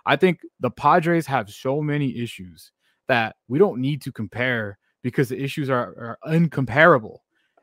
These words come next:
And the issues are roster is not built to be an actual roster.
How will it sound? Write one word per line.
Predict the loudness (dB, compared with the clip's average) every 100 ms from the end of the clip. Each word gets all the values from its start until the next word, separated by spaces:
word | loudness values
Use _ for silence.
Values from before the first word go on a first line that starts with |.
| -6
And | -4
the | -2
issues | -4 -2 -6 -4
are | -2 0 -2 -6 _
roster | -8 -4 -4 -2 -2 -2 -4
is | -6 -4
not | -4 -4 -4 -8
built | -8 -8 _ _
to | -10
be | -4
an | -6 -6
actual | -10 -10 -8 -8 -8 -12
roster. | -12 -10 -10 -12 -14